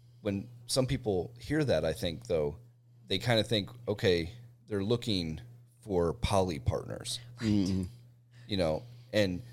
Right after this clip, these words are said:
Speaker 1: that's not necessarily the case, because for us, we want a throuple.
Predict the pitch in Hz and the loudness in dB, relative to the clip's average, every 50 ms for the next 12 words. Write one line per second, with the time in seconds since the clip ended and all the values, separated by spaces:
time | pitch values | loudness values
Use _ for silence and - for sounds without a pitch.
0 | - - - - - 113 123 123 - - - - - - - - 113 110 95 95 | -20 -20 -20 0 2 2 2 2 0 -4 -6 -10 -18 -20 -20 -2 0 0 2 2
1 | 98 95 - - 113 104 92 87 85 78 - - - 135 107 76 65 - - - | 2 0 0 0 2 0 0 0 -2 -4 -4 -2 0 0 0 0 -2 -4 -4 -4
2 | - - - - - 107 101 - 107 92 85 82 - - - - - - - - | -6 -10 -16 -10 -10 -10 -4 -2 -2 -2 0 -2 -4 -6 -6 -10 -18 -20 -20 -20
3 | - - - 104 92 - - 143 151 113 98 - - - - - - - - - | -20 -6 -2 -2 -2 2 6 8 8 8 8 6 2 -2 -4 -8 -14 -20 -20 -20
4 | - - - 92 107 175 175 170 160 147 131 113 101 - - - - _ _ 101 | -20 -20 -16 -4 -2 0 0 2 2 2 0 -2 -4 -8 -14 -20 -20 _ _ 0
5 | 104 98 95 92 80 - - - - - - - - - 92 82 - - - 104 | 2 2 2 2 -2 -6 -14 -20 -20 -20 -20 -20 -6 -4 -4 -4 -4 -6 -2 0
6 | 98 78 - - - - | 0 0 0 -4 -10 -12